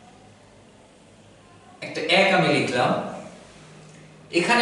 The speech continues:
আমাদেরকে দেখতে হবে যে এই যে মাথা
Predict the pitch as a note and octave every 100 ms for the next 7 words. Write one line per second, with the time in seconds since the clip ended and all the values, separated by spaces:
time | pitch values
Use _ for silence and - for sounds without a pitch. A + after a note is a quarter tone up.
0 | G#3 G3+ - - E3 D3+ D#3 E3+ - -
1 | - - - - - - - - - -
2 | C3+ - G#3 A3+ A#3 - D3+ D3+ -